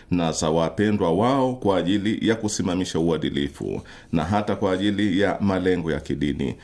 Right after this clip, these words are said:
na ni hakika isiyo na shaka kwamba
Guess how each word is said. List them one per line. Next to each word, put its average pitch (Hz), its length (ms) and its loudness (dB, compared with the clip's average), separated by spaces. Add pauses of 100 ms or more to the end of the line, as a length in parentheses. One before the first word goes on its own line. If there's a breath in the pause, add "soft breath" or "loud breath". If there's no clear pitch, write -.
(280 loud breath)
na 95 260 0
ni 107 140 2
hakika 151 680 -2
isiyo 120 380 0
na 107 120 0
shaka 98 440 -4
kwamba 78 460 -2